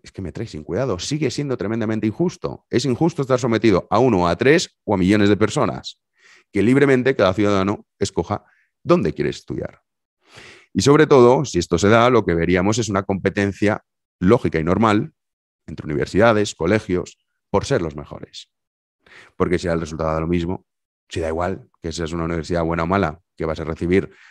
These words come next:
una cantidad de alumnos por el mero hecho de estar en el sistema, pues entonces, claro, ¿cuál es el incentivo para mejorar? Ninguno. Y así nos encontramos como esta educación tan defendida por muchos, no existe ni una sola universidad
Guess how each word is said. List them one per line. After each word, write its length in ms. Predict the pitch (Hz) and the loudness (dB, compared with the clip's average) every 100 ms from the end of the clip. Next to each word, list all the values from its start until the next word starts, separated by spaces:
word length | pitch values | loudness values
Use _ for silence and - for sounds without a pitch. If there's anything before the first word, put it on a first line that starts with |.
| _ - | _ -10
una 280 | 85 82 | -6 -6
cantidad 340 | 82 80 90 85 | -4 -2 0 2
de 80 | 82 | 2
alumnos 340 | 101 95 80 | 0 0 -4
por 140 | 85 | -4
el 60 | 80 | -4
mero 200 | 82 85 | -4 -4
hecho 240 | 87 101 | -4 -4
de 100 | 80 | -6
estar 280 | 80 92 90 | -6 -6 -2
en 80 | 85 | -2
el 140 | 85 | -2
sistema, 580 | - 87 - 98 107 - _ _ - - - | -4 -4 0 2 0 -2 _ _ -20 -12 0
pues 120 | 113 | 0
entonces, 240 | 80 80 | 0 -4
claro, 360 | - 85 80 - _ | -4 -4 -6 -10 _
¿cuál 140 | 95 101 | 2 2
es 80 | |
el 80 | 110 | 2
incentivo 500 | 104 92 85 135 117 | 0 -2 0 0 0
para 160 | 78 76 | -2 -4
mejorar? 440 | 69 71 69 - _ _ _ _ _ _ | -6 -6 -6 -8 _ _ _ _ _ _
Ninguno. 500 | - 117 107 95 - _ _ _ _ _ - | 0 4 4 2 -8 _ _ _ _ _ -2
Y 80 | 101 | 0
así 120 | 98 | 2
nos 120 | 110 | 2
encontramos 540 | 120 127 123 127 139 - | 4 2 2 2 0 -2
como 260 | 92 87 | -2 0
esta 160 | 95 110 | 2 2
educación 340 | 107 104 117 | 2 0 0
tan 120 | 104 | 0
defendida 360 | 101 95 101 101 | 0 2 4 4
por 120 | 104 | 2
muchos, 480 | 110 107 123 135 - | 2 0 0 -2 -6
no 100 | 104 | -6
existe 360 | - 113 127 - | -4 -2 -2 -2
ni 220 | 107 120 | 2 4
una 220 | 143 147 | 4 0
sola 220 | - 139 131 | -2 -2 0
universidad 560 | 123 123 139 113 101 | 2 0 0 0 -2